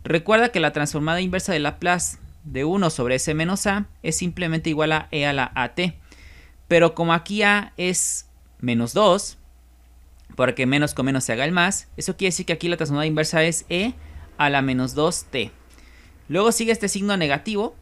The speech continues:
abrimos los paréntesis y siguen estas transformadas inversas que, recuerda, están siendo afectadas por una exponencial, lo que significa que al afectar esos últimos tres términos por la exponencial de base e, yo voy a necesitar aplicar la forma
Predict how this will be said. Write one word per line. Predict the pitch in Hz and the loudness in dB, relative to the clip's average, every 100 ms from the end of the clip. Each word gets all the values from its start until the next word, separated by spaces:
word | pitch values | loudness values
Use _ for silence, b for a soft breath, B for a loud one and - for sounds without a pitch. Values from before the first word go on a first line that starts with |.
| - | -6
abrimos | 135 147 165 165 | -2 0 2 0
los | 147 | 0
paréntesis | - 175 196 190 185 247 - - | 2 2 2 -2 -4 -4 -6 -8
y | |
siguen | 143 180 185 175 | -8 -4 -2 -2
estas | 190 185 | -4 -4
transformadas | 160 147 143 151 160 190 | -4 -2 -2 0 0 0
inversas | 196 190 175 202 - | -2 -2 -2 -4 -6
que, | - 202 | -4 -2
recuerda, | 156 151 190 175 202 - - | -2 -2 -2 0 -2 -4 -4
están | 156 - 175 | -4 -2 -2
siendo | 165 170 | -2 -2
afectadas | 175 143 - 160 170 | -2 -4 0 0 0
por | - | -2
una | 139 151 | -2 -2
exponencial, | - - 120 123 123 107 B B B B | -4 -4 -4 -2 -2 -4 B B B B
lo | 131 | -4
que | 139 | 0
significa | 151 160 165 220 190 196 202 | 0 2 0 0 0 -2 -2
que | - | -2
al | 135 | -2
afectar | - 139 165 | 0 -2 0
esos | 160 170 | 0 0
últimos | 160 180 170 143 | -4 -2 -2 -2
tres | 156 156 - | 0 -2 0
términos | 165 156 127 | -2 0 -2
por | - 117 | -2 -4
la | |
exponencial | 117 - 131 123 156 143 | -2 -2 0 0 -2 -2
de | 110 | -2
base | 113 - 180 | -4 -6 -8
e, | 180 190 196 - - B B B B B B - - | -6 -6 -8 -16 -20 B B B B B B -14 -10
yo | 147 202 | 0 2
voy | 220 220 | 4 4
a | |
necesitar | 208 196 185 202 190 | 4 2 0 0 2
aplicar | 190 190 196 175 196 - - | 2 0 -2 0 0 -4 -12
la | - 160 160 | 0 2 4
forma | - 196 208 214 | 2 2 2 0